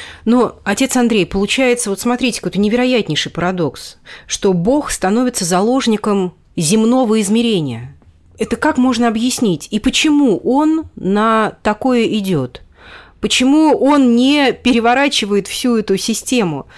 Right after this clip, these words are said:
Мы понимаем, да, сейчас, спустя там две тысячи лет, анализируя эту ситуацию, что только так можно было проложить для всех людей путь из, э, смерти в жизнь,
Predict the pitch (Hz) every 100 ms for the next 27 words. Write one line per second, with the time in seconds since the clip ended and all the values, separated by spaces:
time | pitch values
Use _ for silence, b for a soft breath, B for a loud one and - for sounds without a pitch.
0 | B - 240 254 277 285 302 180 180 240
1 | 202 - 214 - 254 170 - 202 - 247
2 | 220 185 180 226 233 214 - 220 233 233
3 | 196 202 208 208 240 220 196 214 220 214
4 | - 208 226 208 208 - 208 - 202 233
5 | 226 233 - 220 208 214 214 220 214 196
6 | 226 220 190 220 196 196 185 269 - B
7 | B B B - 170 226 220 214 - -
8 | _ - - 277 240 - 185 190 240 302
9 | 320 - 254 269 - - 208 214 190 196
10 | 196 190 180 B B B B - 254 269
11 | 254 226 208 247 185 127 -